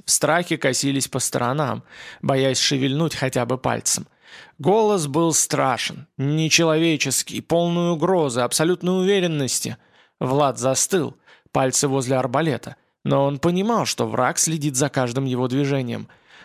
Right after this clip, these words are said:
Шелохни пальцем, тотчас же в них либо брызнет едкая струя, либо свистнет арбалетная стрела с растворяющим ядом.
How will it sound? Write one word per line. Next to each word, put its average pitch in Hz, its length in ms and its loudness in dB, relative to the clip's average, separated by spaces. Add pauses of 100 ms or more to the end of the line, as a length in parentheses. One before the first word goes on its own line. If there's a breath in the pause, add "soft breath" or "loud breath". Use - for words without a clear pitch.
(100)
Шелохни 147 520 2
пальцем, 143 640 -2 (180)
тотчас 147 460 2
же 127 140 0
в 123 120 -2
них 135 220 -4
либо 151 240 2
брызнет 143 480 -2
едкая 139 420 0
струя, 139 560 0 (380 loud breath)
либо 208 320 2
свистнет 175 580 0
арбалетная 131 680 0
стрела 139 500 0
с - 100 -4
растворяющим 120 800 0
ядом. 110 440 -2